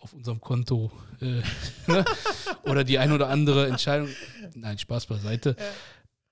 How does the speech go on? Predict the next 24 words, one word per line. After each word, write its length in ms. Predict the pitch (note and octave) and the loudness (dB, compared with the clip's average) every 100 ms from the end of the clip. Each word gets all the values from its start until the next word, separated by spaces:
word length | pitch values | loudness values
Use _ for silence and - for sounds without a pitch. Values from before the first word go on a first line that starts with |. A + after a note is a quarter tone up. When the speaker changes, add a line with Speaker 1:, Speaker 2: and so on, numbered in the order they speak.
| _ | _
Speaker 1:
Das 180 | A2+ - | -8 -4
hat 200 | C3+ - | -4 -6
so 240 | C#3 F#3+ C4 | -4 -2 -2
viel 500 | - G#3 G#3 G3 - _ _ _ _ _ | -6 -4 -4 -6 -10 _ _ _ _ _
gebracht. 760 | C3 A#2+ F3+ A#3+ - - - _ _ _ _ | -8 -4 -4 -4 -8 -16 -20 _ _ _ _
A, 220 | A2+ B2+ F3 | -6 -4 -2
den 280 | C3+ B2 C3 | -2 -2 -2
jungen 240 | C#3 A#2+ | -2 -4
Kerlen, 340 | - C3+ F#3+ | -4 -6 -4
die 80 | D#3+ | -8
auf 100 | C#3 | -8
den 140 | - A#2+ | -10 -10
Platz 300 | C3+ E3 - | -8 -10 -8
kamen. 320 | G3+ G#3 E3 | -6 -4 -4
Du 100 | A2 | -6
hast, 140 | A#2 - | -8 -10
also 260 | - A#2 | -8 -8
bei 160 | G#2+ A2 | -6 -6
zwei 280 | - - C3+ | -4 -2 -2
hab 120 | E3 | -4
ich 100 | - | -6
gemerkt, 320 | D3 D3 - | -4 -4 -4
so, 100 | - | -10
pff, 460 | - - - - | 2 4 4 2